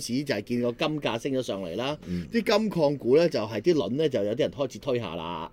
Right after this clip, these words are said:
Speaker 2: 嗯。
Speaker 1: 就係咁啦，即係所以報告完畢啦。
Speaker 2: 唔係，即係推係好正常，但係問題啦，當累積升幅咁大嘅時間，你，你如果之前低位冇買嘅，你而家諗下，
Speaker 1: 就冇。
Speaker 2: 搏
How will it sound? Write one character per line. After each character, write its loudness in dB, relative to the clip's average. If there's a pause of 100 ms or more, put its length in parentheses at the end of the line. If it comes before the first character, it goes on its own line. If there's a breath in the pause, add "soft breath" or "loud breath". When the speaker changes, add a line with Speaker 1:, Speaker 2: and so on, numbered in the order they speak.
(140)
Speaker 2:
嗯。 -4 (100)
Speaker 1:
就 -8
係 -6
咁 -6
啦， -4
即 0
係 2
所 -2
以 0
報 -2
告 -4
完 -4
畢 -6
啦。 -8
Speaker 2:
唔 -4
係， 2 (160)
即 8
係 6
推 8
係 4
好 4
正 -2
常， -4
但 0
係 0
問 -4
題 -2
啦， 0 (320 loud breath)
當 6
累 4 (100)
積 4
升 2
幅 4
咁 -4
大 -2
嘅 0
時 -6
間， -6
你， 2 (200 loud breath)
你 4
如 -4
果 2
之 2
前 -2
低 2
位 4
冇 0
買 2
嘅， -2 (180 loud breath)
你 4
而 -10
家 2 (240 soft breath)
諗 6
下， 6
Speaker 1:
就 -10
冇。 - (220)
Speaker 2:
搏 2